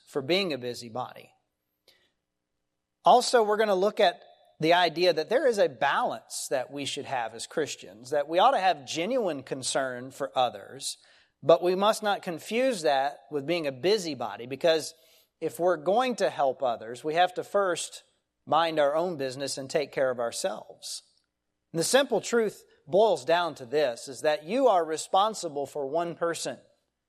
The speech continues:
yourself. And you must make sure that you mind your own business, because one day you will answer to God for your life and no one else's. Heavenly Father,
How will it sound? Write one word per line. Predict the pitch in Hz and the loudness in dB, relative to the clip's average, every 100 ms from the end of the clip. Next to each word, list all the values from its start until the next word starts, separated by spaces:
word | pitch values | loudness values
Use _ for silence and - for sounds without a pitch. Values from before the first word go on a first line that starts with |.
| _ _ _ | _ _ _
yourself. | 135 127 165 127 - - - _ _ _ _ _ _ _ _ _ _ _ - | -8 -2 2 0 -2 -16 -20 _ _ _ _ _ _ _ _ _ _ _ -6
And | 151 | -2
you | 196 | 0
must | 190 175 233 240 - - - _ _ _ _ _ _ _ _ _ _ - | 2 2 2 0 -6 -16 -20 _ _ _ _ _ _ _ _ _ _ -2
make | 160 180 180 | 2 2 0
sure | - 220 202 147 170 190 - _ _ _ _ | -2 0 2 2 0 -2 -14 _ _ _ _
that | 151 156 | -12 -4
you | 196 | 0
mind | 214 214 220 180 | 4 4 2 2
your | 175 | 2
own | 208 262 214 | 2 0 -2
business, | 135 123 123 135 - | -6 -8 -12 -12 -8
because | 156 175 147 | -2 0 -2
one | 139 160 220 247 | 0 2 2 2
day | 165 147 117 104 123 123 _ _ | -2 -2 -2 -8 -16 -18 _ _
you | 131 151 220 | -6 -2 0
will | 220 180 | 2 2
answer | 175 190 - 165 | 2 -2 -6 -6
to | 151 | -4
God | 139 147 117 95 98 - _ _ _ _ _ _ | -2 -2 -4 -8 -14 -20 _ _ _ _ _ _
for | 147 | -8
your | 131 151 180 | -2 0 2
life | 135 120 110 - | 2 -2 -4 -10
and | 117 | -12
no | 123 | -10
one | 123 | -8
else's. | 110 95 - 85 - - _ _ _ _ _ - - | -10 -12 -16 -20 -20 -20 _ _ _ _ _ -20 -4
Heavenly | 196 196 165 | 0 0 0
Father, | 180 175 175 170 | 4 4 4 -2